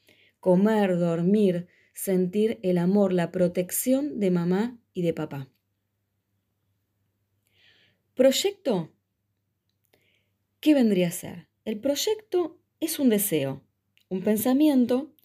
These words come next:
que requiere de una planificación para poner en acción,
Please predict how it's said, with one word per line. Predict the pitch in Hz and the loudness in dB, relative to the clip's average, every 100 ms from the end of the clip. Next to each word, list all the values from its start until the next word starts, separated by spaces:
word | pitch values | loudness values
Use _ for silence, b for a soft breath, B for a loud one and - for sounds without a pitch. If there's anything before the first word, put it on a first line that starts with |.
| b b b | b b b
que | - 202 | -2 0
requiere | 214 208 254 254 | -2 0 4 4
de | 214 | 4
una | 202 196 | 2 2
planificación | 180 170 180 226 262 269 330 311 294 311 _ _ _ _ _ | 0 -2 -2 -2 -4 -4 0 0 0 -6 _ _ _ _ _
para | - 160 160 | -2 -2 0
poner | 165 170 | 0 2
en | 180 | 2
acción, | 208 - - 285 277 | 2 -2 0 0 0